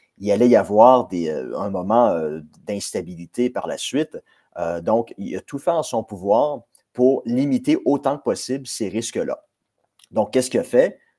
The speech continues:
Ben, il est allé à New York, il a rencontré des gens de Wall Street, il leur a expliqué son projet, mais il leur a aussi donné des garanties financières. Ce qui était à l'époque, si ma mémoire est bonne, c'était, euh, c'était Hydro-Québec, là, qui était la, la garantie financière au moment de, de l'indépendance.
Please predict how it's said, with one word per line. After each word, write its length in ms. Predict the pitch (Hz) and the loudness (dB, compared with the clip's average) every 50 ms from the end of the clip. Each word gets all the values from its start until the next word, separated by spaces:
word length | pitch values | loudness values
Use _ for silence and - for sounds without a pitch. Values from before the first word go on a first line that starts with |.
| _ _ | _ _
Ben, 100 | - - | -10 -10
il 40 | 95 | -8
est 100 | 98 - | -6 -2
allé 140 | 104 104 113 | -2 0 0
à 60 | 113 | 0
New 140 | 113 110 107 | -2 -2 -2
York, 380 | 98 104 117 139 - - - - _ _ _ | 0 2 2 2 0 -4 -18 -20 _ _ _
il 80 | 95 98 | -10 -8
a 40 | |
rencontré 440 | 92 98 101 98 - 104 92 - - | -6 -6 -6 -8 -8 -10 -10 -8 -8
des 120 | 113 107 95 | -8 -8 -8
gens 180 | 90 104 90 | -8 -8 -8
de 80 | 92 104 | -6 -4
Wall 180 | 95 90 80 69 | -4 -4 -4 -6
Street, 360 | - - - 117 131 165 170 - - - _ _ _ _ | -8 -8 -6 -6 -6 -6 -6 -10 -16 -20 _ _ _ _
il 100 | - 104 | -8 -6
leur 140 | 101 101 98 | -4 -2 -2
a 60 | 104 | -2
expliqué 460 | 98 104 - - - - - 120 - - | -4 -6 -8 -16 -10 -6 -6 -6 -6 -6
son 240 | - - - 98 90 | -10 -8 -8 -8 -8
projet, 540 | - - 90 85 82 98 123 170 202 - _ _ _ _ _ _ | -8 -8 -8 -6 -4 -2 -2 -2 -2 -4 _ _ _ _ _ _
mais 140 | - 107 110 | -8 -6 -4
il 40 | 110 | -2
leur 160 | 110 110 104 | 0 0 0
a 60 | 113 | 0
aussi 280 | 117 120 110 - - 151 | -2 -2 -2 -6 -6 -6
donné 240 | 139 123 110 127 135 | -4 -4 -4 -4 -4
des 120 | 117 113 | -4 -4
garanties 480 | 95 113 107 107 101 95 90 - - 117 | -2 -2 -2 -2 -2 -4 -6 -6 -8 -10
financières. 640 | - - 104 92 85 90 - - 123 104 - - - _ _ _ _ _ _ _ _ | -8 -10 -8 -8 -8 -8 -6 -4 -4 -4 -6 -10 -18 _ _ _ _ _ _ _ _
Ce 100 | - - | -12 -10
qui 60 | 110 | -4
était 140 | 101 - 131 | 0 2 2
à 40 | |
l'époque, 280 | 127 113 - - 135 143 | 2 2 0 -2 -4 -4
si 120 | - - | -4 -6
ma 80 | 107 104 | -8 -6
mémoire 340 | 98 98 98 98 107 113 104 | -6 -4 -2 -2 0 0 -2
est 80 | 92 | -4
bonne, 240 | 85 76 107 120 135 | -2 -2 0 0 -2
c'était, 280 | 120 - 95 85 - 104 | -4 -8 -14 -6 -2 0
euh, 260 | 104 98 80 76 73 | 2 2 0 -2 -4
c'était 160 | 73 - 98 95 | -6 -6 -6 -6
Hydro-Québec, 560 | 95 - 110 110 - 107 90 95 113 117 - | -6 -6 -6 -6 -6 -6 -4 -2 -4 -4 -4
là, 80 | 98 | -8
qui 120 | 82 - 78 | -12 -12 -14
était 180 | - - 87 | -10 -8 -8
la, 220 | 82 78 78 73 71 | -6 -6 -6 -8 -8
la 100 | 73 71 | -8 -10
garantie 460 | 69 82 80 69 71 76 - - 101 | -10 -10 -10 -10 -10 -12 -12 -14 -16
financière 600 | - - 92 87 80 73 - - 104 104 107 101 | -16 -14 -12 -10 -10 -10 -8 -6 -4 -4 -4 -4
au 120 | 92 85 | -8 -10
moment 240 | 73 76 80 90 101 | -10 -10 -10 -10 -10
de, 220 | 85 - 64 55 - | -8 -8 -8 -8 -8
de 120 | - 90 | -8 -10
l'indépendance. 840 | 85 82 82 80 82 82 - 82 73 67 73 78 - _ - - - | -10 -10 -10 -10 -10 -8 -8 -8 -8 -8 -10 -12 -12 _ -20 -20 -20